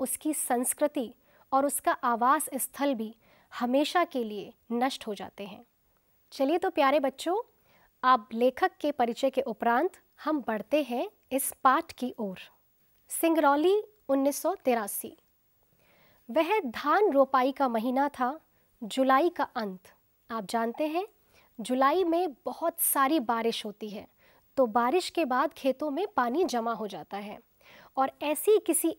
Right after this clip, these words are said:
एक दोपहर लेखक सिंगरौली के एक क्षेत्र नवा गांव गए थे। इस क्षेत्र की आबादी पचास हजार से ऊपर थी, जहां लगभग अठारह छोटे-छोटे गांव बसे हुए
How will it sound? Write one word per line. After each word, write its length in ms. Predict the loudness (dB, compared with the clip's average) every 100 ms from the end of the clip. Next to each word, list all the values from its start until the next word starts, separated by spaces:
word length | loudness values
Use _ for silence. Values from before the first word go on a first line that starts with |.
| -2
एक 200 | -2 -2
दोपहर 500 | -4 -2 -2 -2 -4 _ _ -4
लेखक 420 | 0 0 2 -2 -2 _ -12
सिंगरौली 680 | -6 -2 2 4 6 4 4
के 140 | 2
एक 220 | 0 -2
क्षेत्र 460 | -4 0 2 2 -6 -10 _ -4
नवा 360 | 2 4 6 4
गांव 240 | 2 -6
गए 200 | -10 -16 -16
थे। 160 | -18 -20 _ _ _ -20 -12 -4
इस 160 | -2
क्षेत्र 420 | -4 -2 0 2 2
की 160 | 2
आबादी 680 | 0 2 2 4 4 2 -2 -6 _
पचास 540 | 0 2 2 2 2 -2
हजार 380 | -2 2 2 2
से 340 | 0 -4 -4 -6 -6
ऊपर 280 | -4 0 -2
थी, 240 | -4 -16 -20 _ _ -20 -20 -18 -4
जहां 280 | 0 4
लगभग 460 | 4 4 4 2 0 -2
अठारह 460 | -4 0 0 0
छोटे-छोटे 840 | -2 -2 0 2 0 0 -2 -2 -2
गांव 300 | -2 0 0
बसे 300 | -2 -2 -2
हुए 260 | -2 -4